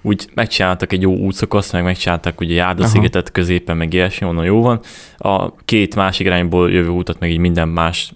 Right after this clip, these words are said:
Speaker 1: részét a főútnak, azt leszarták, ugye. És így most meg így, ahogy jött, jönnek választások, így kövek-, elkezdték itt no-, megnyerni a, a,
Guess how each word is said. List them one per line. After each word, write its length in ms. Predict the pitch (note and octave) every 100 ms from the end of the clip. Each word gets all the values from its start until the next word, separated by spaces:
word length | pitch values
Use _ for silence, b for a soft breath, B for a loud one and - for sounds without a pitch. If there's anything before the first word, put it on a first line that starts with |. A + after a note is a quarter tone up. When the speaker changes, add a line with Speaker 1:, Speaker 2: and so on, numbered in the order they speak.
| -
Speaker 1:
részét 360 | E2+ E2 D#2
a 60 | D#2+
főútnak, 380 | - E2 D#2+ E2
azt 100 | F2+
leszarták, 560 | F#2+ - A#2 A#2+ A#2
ugye. 200 | B2 A#2 A#2 B B B B B
És 180 | - -
így 160 | B2 C3
most 220 | C3+ -
meg 160 | C3
így, 140 | B2+ B2+
ahogy 180 | B2+ G#2
jött, 220 | F2 - -
jönnek 300 | F#2+ F2 E2+
választások, 680 | G2+ A#2 A#2+ A2+ A2 -
így 140 | G#2+ -
kövek-, 400 | G2+ E2+ - -
elkezdték 520 | G#2 G2 G2+ - G2
itt 200 | G#2 F#2
no-, 200 | F#2+ G2
megnyerni 420 | G#2 G2+ F#2+ F2 F2+
a, 380 | F2 - - F2
a, 300 | F2+ F2+